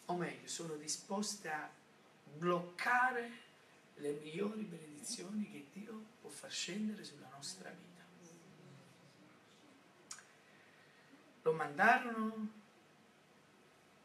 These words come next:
a chiamare, una folla gli stava seduta intorno e qualcuno da lontano, immaginate nel gruppo, quindi entra e dice, "Ecco tua madre."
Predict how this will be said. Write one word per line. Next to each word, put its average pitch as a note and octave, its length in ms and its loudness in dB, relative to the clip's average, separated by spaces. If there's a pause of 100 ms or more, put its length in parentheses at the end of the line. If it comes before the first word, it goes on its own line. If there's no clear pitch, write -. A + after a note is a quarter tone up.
(920)
a - 160 4
chiamare, - 540 -6
una C#3 180 -6
folla F3 500 4
gli D3 100 0
stava D3 360 -2
seduta D3 380 -4
intorno D4 640 0 (140)
e A3 160 0
qualcuno F#3 520 -4 (600)
da G3+ 240 4
lontano, E3 440 -4
immaginate F3+ 640 -4
nel B3 200 -4
gruppo, D4 380 0
quindi G3+ 300 -6
entra C#4+ 340 4
e G3+ 100 0
dice, G3 460 -4 (1160)
"Ecco C4+ 560 12
tua G#3+ 240 10
madre." C4+ 840 6